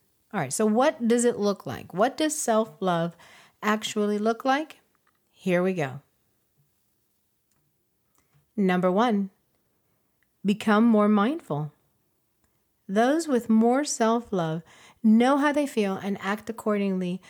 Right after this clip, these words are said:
rather than do what others want or expect from them. People have, who have more self-love tend to know what they think, feel, and want. They're mindful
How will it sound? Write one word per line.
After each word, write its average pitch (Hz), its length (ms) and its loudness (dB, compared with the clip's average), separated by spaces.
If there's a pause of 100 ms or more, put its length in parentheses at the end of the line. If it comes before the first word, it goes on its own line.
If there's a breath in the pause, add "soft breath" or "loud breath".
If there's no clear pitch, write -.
(240 loud breath)
rather 214 300 2
than 277 240 2
do 269 240 2
what 240 200 2
others 208 420 -2
want 202 440 -2
or 214 140 0
expect - 540 -6
from 180 240 -4
them. 151 300 -4 (880 loud breath)
People 277 240 0
have, 359 180 -2 (160)
who 233 380 0
have 220 200 0
more 233 360 2
self-love 208 680 -2
tend 220 340 -2
to 254 80 -2
know 202 220 0
what 175 260 -4
they 175 160 -4
think, 302 440 -4 (280)
feel, 240 520 -2 (140)
and 185 220 -2
want. - 560 -8 (460)
They're 156 100 -8
mindful 180 760 -6